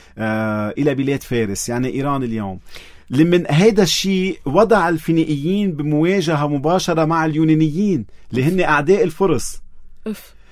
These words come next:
Speaker 1: أوكي، هلأ بعد فترة لمن اليونانيين قرروا ينتفضوا ضد الفرس وينتقموا من الفرس، مين بده يكلها؟ مين يلي، مين يلي ساند الفرس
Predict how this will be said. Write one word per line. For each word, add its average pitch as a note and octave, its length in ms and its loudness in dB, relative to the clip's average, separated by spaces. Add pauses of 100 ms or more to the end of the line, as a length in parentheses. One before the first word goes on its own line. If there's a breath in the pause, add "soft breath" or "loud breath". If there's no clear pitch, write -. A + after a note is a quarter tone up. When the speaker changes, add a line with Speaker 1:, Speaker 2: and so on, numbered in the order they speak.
(180 loud breath)
Speaker 1:
أوكي، F3+ 440 4
هلأ C#3+ 340 4
بعد G3 280 2
فترة F3 580 2 (100)
لمن D#3 300 4
اليونانيين E3 760 2
قرروا F3+ 420 2
ينتفضوا D#3+ 520 2
ضد D3 160 -4
الفرس D3+ 560 -2
وينتقموا D3+ 560 0
من E3+ 80 0
الفرس، D3 560 -2
مين G#3 280 0
بده F3 200 2
يكلها؟ D#3 380 0
مين G3+ 260 0
يلي، F3+ 280 0
مين A3+ 240 0
يلي F#3+ 200 2
ساند F#3 440 0
الفرس E3 500 -2